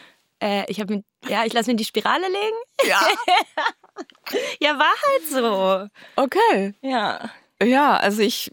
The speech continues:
Speaker 2: ich find es, äh, entwaffnend, deine Art, so unverblümt ehrlich zu sein.
Speaker 1: Danke, ja.
Speaker 2: Und verträgst du die Spirale?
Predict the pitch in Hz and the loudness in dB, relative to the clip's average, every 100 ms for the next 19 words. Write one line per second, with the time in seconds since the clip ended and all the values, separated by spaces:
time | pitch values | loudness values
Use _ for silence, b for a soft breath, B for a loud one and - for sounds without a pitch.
0 | _ - - - 254 262 - - - 208 | _ -6 -4 2 2 2 -2 -4 0 2
1 | 208 208 208 - - 208 196 202 277 - | 4 4 2 0 0 0 2 0 0 0
2 | 185 180 170 - 170 165 165 165 165 170 | 2 2 -2 -6 -6 -4 -4 -4 -6 -6
3 | - 170 170 196 - 208 185 196 208 196 | -6 -2 0 0 0 -2 0 2 2 0
4 | 180 202 196 - 160 160 160 170 _ 320 | 0 -2 -4 -6 -8 -6 -8 -10 _ -10
5 | 330 - 180 185 262 269 208 _ - 220 | -8 -6 -4 -4 -4 -6 -10 _ -6 -2
6 | 233 220 214 247 262 160 - 165 151 147 | 0 2 2 2 0 -2 -4 -4 -2 -2
7 | 156 | -2